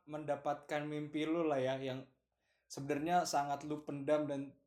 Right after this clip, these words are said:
tidak berani lu ungkapkan ke orang-orang karena tadi ketakutan tadi, takut nggak kesampean gitu kan.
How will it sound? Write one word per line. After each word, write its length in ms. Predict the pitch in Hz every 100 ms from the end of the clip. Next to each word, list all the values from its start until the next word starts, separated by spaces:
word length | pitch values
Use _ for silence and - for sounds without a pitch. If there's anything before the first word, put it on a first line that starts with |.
| _
tidak 360 | 131 127 135 131
berani 320 | 147 135 143
lu 160 | 139 143
ungkapkan 500 | 139 139 135 - 147
ke 80 | 135
orang-orang 560 | 131 127 131 143 151
karena 240 | 147 135 139
tadi 240 | 127 135
ketakutan 560 | 135 - 127 131 131 131
tadi, 400 | 127 131 151 147
takut 320 | - 120 131
nggak 160 | 127 131
kesampean 720 | 127 120 120 127 127 123 127
gitu 160 | 117 113
kan. 140 | 113